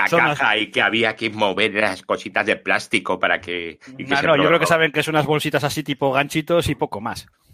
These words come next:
Speaker 1: Sí, ¿no? <laughs> Que servían para unir patitas.
Speaker 2: Sí, sí, es que además ponías, eh, también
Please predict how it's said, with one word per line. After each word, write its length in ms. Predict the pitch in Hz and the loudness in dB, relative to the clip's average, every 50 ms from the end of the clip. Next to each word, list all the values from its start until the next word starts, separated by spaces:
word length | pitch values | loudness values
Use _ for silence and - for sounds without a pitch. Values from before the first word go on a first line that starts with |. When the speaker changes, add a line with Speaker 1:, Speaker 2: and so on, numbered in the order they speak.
| - - | -20 -20
Speaker 1:
Sí, 240 | - - - 123 113 | -14 -8 -6 -6 -6
¿no? 280 | - 82 104 - 233 _ _ - - - - - - | -4 -6 -8 -8 -10 _ _ -20 -20 -20 -8 -6 -4
<laughs> 1700 | 147 - - - 123 - - - 101 - - - - - _ - - _ _ _ _ _ _ - 262 - - - - - 180 - - | -4 -4 -6 -8 -10 -12 -12 -16 -18 -18 -16 -18 -20 -20 _ -20 -20 _ _ _ _ _ _ -12 -12 -12 -12 -12 -12 -12 -12 -12 -10
Que 80 | - 107 | -12 -10
servían 320 | - 92 90 98 113 123 | -10 -6 -4 -4 -2 0
para 160 | 120 107 98 90 | 2 2 2 2
unir 360 | 90 95 104 113 120 - _ _ _ _ _ _ _ _ - | 2 0 -2 -4 -4 -6 _ _ _ _ _ _ _ _ -2
patitas. 800 | 117 104 107 - - - - - - - - - - - _ _ _ _ | -2 -2 -2 -4 -10 -16 -14 -14 -14 -14 -14 -16 -20 -20 _ _ _ _
Speaker 2:
Sí, 240 | _ - - - 226 | _ -12 -8 -8 -6
sí, 280 | - - 233 226 113 113 113 | -6 -6 -6 -6 -6 -6 -6
es 100 | 104 - | -2 2
que 100 | - 135 | 2 4
además 280 | 131 139 160 151 - - | 4 4 2 0 -2 -4
ponías, 580 | - 120 113 117 131 143 143 135 - - - - | -6 -6 -4 -2 -2 -2 -2 -2 -4 -6 -6 -4
eh, 240 | 139 117 110 110 107 101 | -4 -2 -2 -2 -4 -6
también 320 | 113 107 123 135 117 | -4 -2 -2 -2 -2